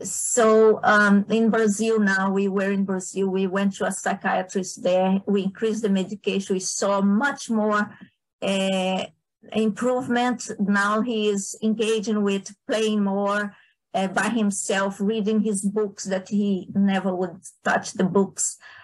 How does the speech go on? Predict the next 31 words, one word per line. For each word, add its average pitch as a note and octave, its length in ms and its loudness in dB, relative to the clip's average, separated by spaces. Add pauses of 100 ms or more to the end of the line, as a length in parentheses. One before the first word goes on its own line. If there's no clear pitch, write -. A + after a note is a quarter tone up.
(320)
and, G3+ 420 6
um, F#3+ 480 4
play, G#3 360 2
uh, F#3+ 280 2
watching G3 480 0
more, F#3 540 0
uh, F3+ 380 0
T G#3+ 240 -2
V G3 400 0
and F#3 180 -2
YouTube G3+ 720 -2
on F#3+ 220 -2
his F#3+ 220 0
mobile F3 480 -4
or G3 140 -6
T F3+ 260 -10
V. F#3 360 -12 (220)
So, G#3 560 -4
uh, G#3 340 0
a, G3+ 200 -4 (160)
a G#3 100 0
more G#3+ 580 2
improvement. G#3 920 -4
But G3+ 200 -2
I G#3+ 200 -2 (200)
think, - 380 -2 (420)
and A#3 200 6
then C4 300 4
thinking C#4+ 380 2
about, G#3+ 520 4
uh, G#3 440 0